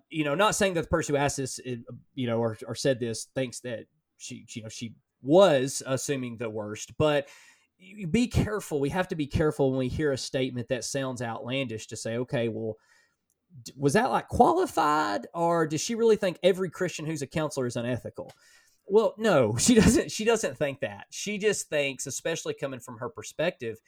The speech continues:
here's the thing. Let me give an example real quick. Th-, I just, and I just am coming up with this. Let's say that I am a female and I have, uh, been through what I think is abuse from my husband,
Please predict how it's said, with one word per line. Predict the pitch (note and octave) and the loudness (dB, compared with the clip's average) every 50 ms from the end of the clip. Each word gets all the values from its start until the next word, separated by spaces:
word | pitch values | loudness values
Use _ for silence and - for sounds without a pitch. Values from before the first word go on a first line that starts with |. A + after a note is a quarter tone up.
| _ _ _ | _ _ _
here's | - A3 G#3+ - | -6 -6 -4 -4
the | E3 - | -6 -6
thing. | - G3+ G3 E3+ B2 G#2 G2+ - _ _ _ _ _ _ _ _ _ _ | -2 -2 0 0 -2 -6 -10 -16 _ _ _ _ _ _ _ _ _ _
Let | E3+ | -6
me | F#3 | -4
give | F#3 G3 F3 | -4 -2 -4
an | D#3 | -4
example | C3 A#2 C3 C#3 D3+ B2+ C3 A2+ | -2 0 0 0 0 0 -2 -4
real | A2 G#2 | -4 -6
quick. | G#2 - - A2+ - - | -8 -10 -14 -14 -12 -12
Th-, | C#3 C#3 F3 G3 | -4 -2 2 4
I | F3+ F#3+ | 4 4
just, | F#3 F3 - - | 2 2 -2 -4
and | - D3+ D3+ | -2 0 2
I | D#3+ | 2
just | D#3+ D#3 D#3+ - - - _ _ - | 2 2 0 0 -2 -6 _ _ -8
am | C#3 C3+ | -8 -4
coming | - C#3+ D3+ C3+ A#2+ A#2 B2 | -2 -2 -2 -2 -2 -4 -4
up | A#2 - - | -6 -6 -8
with | G#2+ G2 - | -14 -14 -14
this. | G#2+ G#2+ G#2+ - - - _ _ _ _ _ _ _ _ _ _ _ _ | -14 -14 -14 -14 -16 -16 _ _ _ _ _ _ _ _ _ _ _ _
Let's | D#3+ E3 F#3+ G#3+ - - | 6 8 8 8 6 2
say | - A3 G3+ F#3+ | 2 4 6 6
that | F3+ D#3 D#3+ D3 | 6 4 4 4
I | C#3+ D3+ D#3 D#3 | 4 4 4 2
am | D#3 D3+ C#3+ C#3 B2+ | 2 2 0 0 0
a | B2 B2 | 0 -2
female | A#2 - - D3 D3 B2+ A#2 A2 G#2 G2+ G#2 G#2+ - _ _ _ _ _ _ _ _ _ _ _ _ _ _ - - _ _ _ | -2 -2 -2 -2 -2 -2 -4 -4 -6 -8 -10 -12 -16 _ _ _ _ _ _ _ _ _ _ _ _ _ _ -20 -20 _ _ _
and | C#3+ C#3+ C#3+ C#3+ C#3 C#3 C3 B2+ B2 - - | -2 0 2 2 2 2 0 0 -2 -4 2
I | C#3 C#3+ D3 D3+ D3 C#3+ | 4 6 6 6 6 6
have, | C#3+ C3+ A#2+ C#3 C3+ C3 B2+ B2 B2 B2 A#2 - - - | 4 4 4 2 2 4 4 4 2 0 0 -4 -10 -8
uh, | - C3 B2 B2 B2+ - C3 C3+ C3+ A#2 | -4 -2 -2 -2 -2 -4 -8 -14 -14 0
been | - D#3+ D#3 D#3 D3+ | 2 2 2 2 2
through | - D3 D3 C#3 | 0 0 2 2
what | C3+ B2+ A#2 | 2 0 0
I | C3 D3 D3+ | 0 0 -2
think | C#3+ - D3 B2+ B2 | 0 -2 -4 -2 -2
is | B2+ A2+ | -2 -2
abuse | A#2+ G#2+ G2+ A2 A2+ A2+ A2+ - | -2 -6 -4 -6 -6 -6 -6 -8
from | - A2 G2+ | -10 -10 -8
my | G#2 G2+ G2+ | -8 -8 -8
husband, | G2 F3+ G3+ - - - - - | -8 -8 -10 -10 -10 -14 -20 -20